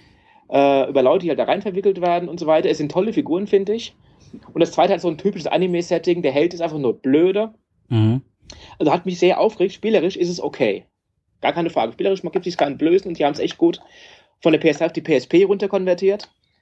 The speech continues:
Speaker 1: Auch wenn so es mich ein Mon-, äh, Monster Hunterisiert wurde, meiner Meinung nach.
Speaker 2: Mhm.
Speaker 1: Und das heißt, so aus großen, individuellen, cleveren Missionen, äh, wurden halt, ähm, viele kleine, die immer wieder wiederholt werden. Aber egal, es macht Spaß.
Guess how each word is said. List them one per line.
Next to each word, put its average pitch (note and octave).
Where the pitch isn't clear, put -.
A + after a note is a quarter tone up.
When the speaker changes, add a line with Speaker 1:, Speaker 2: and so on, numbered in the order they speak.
Speaker 1:
Auch E3+
wenn E3+
so F3
es C#3
mich D#3
ein F3+
Mon-, F3
äh, B2+
Monster D#3
Hunterisiert D#3
wurde, F#3+
meiner F3+
Meinung F3+
nach. G3
Speaker 2:
Mhm. A2
Speaker 1:
Und C#3
das B2
heißt, D#3
so -
aus C3
großen, F3+
individuellen, D#3+
cleveren F3
Missionen, D#3+
äh, B2+
wurden D3+
halt, B2+
ähm, A#2+
viele E3+
kleine, D3+
die F3
immer C3+
wieder A#2+
wiederholt B2+
werden. F3
Aber -
egal, E3
es -
macht G#2+
Spaß. D3